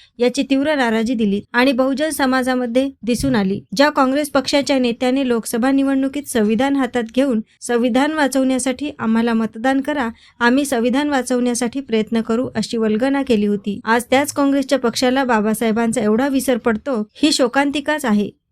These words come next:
याचा निषेध करण्यासाठी आज नांदगाव खंडेश्वर बस स्टॉप येथे निषेध सभा आयोजित करण्यात आली होती. बळवंत वानखेडे खासदारकीचा राजीनामा दो, सोनिया गांधी शेम नेम,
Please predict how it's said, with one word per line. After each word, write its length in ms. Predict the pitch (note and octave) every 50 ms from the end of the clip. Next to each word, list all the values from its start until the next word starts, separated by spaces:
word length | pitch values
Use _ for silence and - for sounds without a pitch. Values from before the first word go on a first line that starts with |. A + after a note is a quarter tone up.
| _ _ _ _ _ _ _ _ -
याचा 260 | A#3+ A#3+ A#3 D4 C4+
निषेध 320 | B3+ B3+ B3+ A#3 - D#4+ D#4+
करण्यासाठी 640 | - - C#4+ C#4 C#4 C#4+ C#4 C#4 C#4+ C#4 C#4 D4+
आज 240 | D#4 - A3+ A3 G#3+ A3
नांदगाव 360 | A3+ A3 A3 A3 A3+ C4 C4+ C4+
खंडेश्वर 480 | C#4+ C#4 C4+ C4 C#4 C4+ - C#4+ C#4+ C#4
बस 220 | A#3 A#3 A3 G#3+
स्टॉप 280 | - - A#3+ A#3+ A#3+ A#3+
येथे 200 | A3+ - B3 A#3
निषेध 300 | A3+ A3+ G#3+ - C#4+ C#4+ -
सभा 240 | - C4+ A3+ A3+ C4+
आयोजित 340 | C#4 C4 A#3 A#3+ A#3 C#4 C4+ -
करण्यात 320 | - A#3 G#3 A3+ B3+ C4 C4+
आली 160 | A#3 G3+ G#3
होती. 360 | G#3+ G#3+ G#3+ - A3 G#3+ - - _ _ _ _ _ _ _ - - _ _ -
बळवंत 360 | B3+ B3+ C4 D4+ D#4+ D4+ D#4+
वानखेडे 460 | D#4+ D#4 D4+ C#4+ - D4+ D4 D4+ D#4 D#4
खासदारकीचा 800 | D4 A#3+ A3 G#3 G3+ A#3 A3+ A3+ A3+ A#3 B3 A#3+ A3+ C4 C4 C4
राजीनामा 540 | A#3 A3 G3 G#3+ A3 A3+ A3+ A3+ A#3 A#3 A#3
दो, 260 | A3+ C4+ C#4+ C4 A#3+ - _ _ _ _ _ _ _ -
सोनिया 460 | - C4 C4 C4+ C#4 D4+ E4 E4 D4+
गांधी 440 | C4+ C#4 C4+ C4 B3+ C4+ D4+ D#4 D#4+ - _ _ _ _ _ _ _ _ _
शेम 360 | - - C4+ C4+ D4 D4+ D4+
नेम, 280 | C4+ B3 A#3 G#3+ G#3